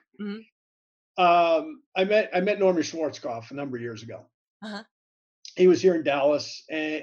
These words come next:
Speaker 2: and amongst other things, most people don't know this, but he, you know, his dad started the New Jersey State Troopers way back.
Speaker 1: Oh, I did not know that.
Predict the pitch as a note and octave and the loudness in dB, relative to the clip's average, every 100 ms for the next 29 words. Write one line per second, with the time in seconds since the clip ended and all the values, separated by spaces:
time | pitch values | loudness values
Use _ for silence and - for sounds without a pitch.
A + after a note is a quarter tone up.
0 | - D#3+ D#3 D#3 F#3 F3 F#3+ F3+ C3+ E3+ | -8 -6 -4 0 0 2 4 4 0 -4
1 | E3 B2 A#2 E3+ - D#3 D#3 D3+ D#3 D#3 | -4 -4 -6 -4 -4 -2 0 0 0 -2
2 | C3+ C#3 E3 F3+ D3+ F3+ A2+ E3+ D#3+ - | -4 -4 0 0 2 2 2 2 2 -2
3 | E3 C#3 C3 D3 D3 D#3 C3 A#2+ C#3+ A#2 | -4 -4 -4 -2 0 -2 -4 -8 -10 -10
4 | D#3 D3 G#2 - - - - - _ _ | -10 -12 -14 -20 -20 -20 -20 -20 _ _
5 | - E4 G4 G#4 G4+ F4 B3 B3+ D4 D4+ | -14 -12 -14 -18 -14 -8 -8 -8 -12 -12
6 | D4 D#4 A#3 | -10 -6 -6